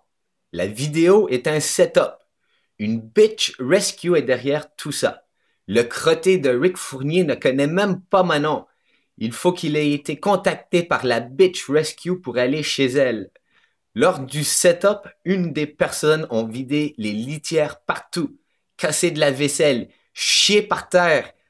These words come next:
Manon a dû ramasser des étrons humains, tabarnak. Vider des sacs de vidange partout, répandu de l'huile à moteur sur les électroménagers,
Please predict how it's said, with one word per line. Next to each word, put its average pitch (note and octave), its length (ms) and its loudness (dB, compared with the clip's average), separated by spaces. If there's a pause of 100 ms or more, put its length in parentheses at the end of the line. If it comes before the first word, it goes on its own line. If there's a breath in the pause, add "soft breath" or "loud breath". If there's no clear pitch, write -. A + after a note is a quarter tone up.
Manon D#3 360 4
a E3 100 4
dû D3 220 -6
ramasser D#3 720 0
des A#2 460 -2
étrons F3 560 0
humains, F#3+ 420 4
tabarnak. C3+ 760 0 (1600)
Vider F3 420 0
des D#3+ 160 0
sacs D3+ 320 0
de D#3+ 80 4
vidange D#3 600 -2
partout, - 560 -6
répandu D#3+ 720 0
de C#3 140 2
l'huile C#3+ 340 4
à D3+ 80 2
moteur D3+ 420 2
sur B2+ 220 -6
les C3+ 300 0
électroménagers, D3+ 1200 -2